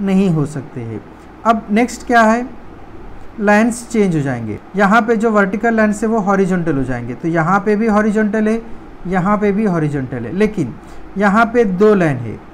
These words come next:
यहाँ पे दो है और यहाँ पे तीन है, तो ये नहीं होगा। Option one is the correct answer।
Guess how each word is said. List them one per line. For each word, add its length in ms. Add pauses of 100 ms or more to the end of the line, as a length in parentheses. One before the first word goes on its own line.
(380)
यहाँ 380
पे 100
दो 300
है 280 (360)
और 140
यहाँ 380
पे 80 (140)
तीन 240
है, 160 (240)
तो 60
ये 200
नहीं 320
होगा। 340 (140)
Option 400
one 160
is 160
the 160 (400)
correct 440 (240)
answer। 420